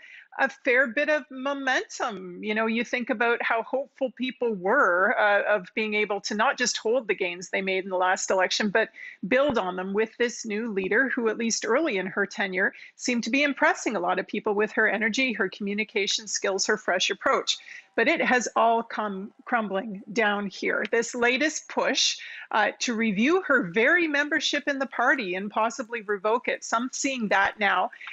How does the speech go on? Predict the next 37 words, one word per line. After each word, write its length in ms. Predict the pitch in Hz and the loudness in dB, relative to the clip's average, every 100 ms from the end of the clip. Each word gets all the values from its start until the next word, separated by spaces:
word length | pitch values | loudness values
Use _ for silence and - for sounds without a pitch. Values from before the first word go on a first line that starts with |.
| - | -2
as 200 | - 220 | 0 2
a 80 | 233 | 0
backdoor 680 | 180 220 233 262 - 247 240 | 2 2 2 0 -2 0 0
strategy, 680 | - 254 233 269 220 202 180 | -2 0 2 2 -2 -6 -8
perhaps, 560 | - 196 202 175 - - | -6 -4 -2 -2 -4 -6
to 120 | 214 | -6
force 420 | - 247 302 - | -4 -4 -2 -4
her, 320 | 220 185 220 - - _ | -4 -4 -4 -8 -20 _
uh, 160 | 208 214 254 | -2 -2 -4
to 100 | 240 | -8
step 420 | - 214 202 _ | -4 -4 -4 _
down 440 | 247 277 269 175 - | -4 -2 -4 -8 -8
this 240 | 196 202 - | -6 -4 -4
summer. 320 | 202 175 180 | -6 -4 -4
Just 240 | 254 - | -2 0
to 60 | 320 | 0
remind 420 | 311 285 277 - | 2 2 0 0
people 340 | 262 247 262 | -2 0 0
kind 200 | 269 226 | 2 0
of 80 | 190 | 0
how 240 | - 220 233 | 2 2 2
we 160 | 254 | 0
got 320 | 202 226 233 | 2 2 2
here, 340 | - 180 - - - - - | 0 -2 0 -4 -12 -10 2
uh, 200 | 208 208 | 2 4
we 120 | 240 | 2
were 180 | 226 - | 2 4
already 680 | 240 277 262 247 208 202 214 | 4 4 2 2 0 -4 -8
facing 560 | - 214 208 220 202 | -4 -2 -2 -6 -4
this 200 | 190 202 | -2 -4
very 560 | 190 220 247 233 180 - | -2 2 4 4 4 0
extraordinary 840 | 202 - - 220 214 202 185 180 180 | -4 -4 -4 0 0 0 0 0 0
non-confidence 960 | 190 208 262 - 226 214 220 220 - | 0 0 0 -2 -2 -2 -4 -6 -4
vote 240 | 202 196 | -2 0
at 160 | 196 208 | -2 -2
federal 340 | 208 196 233 | 0 2 0
council 580 | - 226 208 - 220 214 | -2 -4 -4 -2 -2 -2